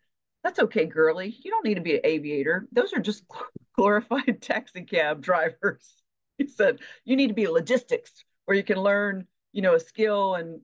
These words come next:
and go out and do stuff." But I mean, no offense to av-, I love aviators. They're wild and crazy and fun, but, um, you know, but he was one too. He was actually served with Chris Christopherson. My dad's life was much better than mine, but I have had a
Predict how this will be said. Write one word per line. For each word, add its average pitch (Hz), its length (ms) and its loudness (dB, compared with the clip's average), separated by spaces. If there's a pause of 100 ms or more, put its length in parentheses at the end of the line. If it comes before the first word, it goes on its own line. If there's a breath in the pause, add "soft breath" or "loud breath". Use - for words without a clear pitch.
and 170 240 -2
go 180 120 4
out 180 220 4
and 160 120 -12
do 170 140 -14
stuff." 143 440 0
But 156 200 2
I 156 60 0
mean, 151 320 -4
no 185 200 2
offense 180 320 -2
to - 140 -2
av-, 165 160 0
I 160 120 0
love 160 400 2
aviators. 160 580 -2
They're 151 180 2
wild 160 340 2
and 156 120 -4
crazy 160 380 -4
and 156 140 -8
fun, 165 360 -2
but, 160 260 2
um, 147 420 -2 (500)
you 247 60 6
know, 165 120 6
but 165 300 0
he 202 160 -8
was 196 160 -4
one 190 180 0
too. 180 160 -4
He 226 200 0
was 220 180 4
actually 175 340 -4
served 175 480 -2
with 156 160 -4
Chris 180 240 -2
Christopherson. 151 1000 -4 (520)
My 202 140 0
dad's 208 320 0
life 165 240 -2
was 160 160 -8
much 170 220 -10
better 170 240 2
than 156 160 -2
mine, 160 240 -4
but 165 160 -2
I 170 160 2
have 170 160 -4
had 160 320 -4
a 156 140 -2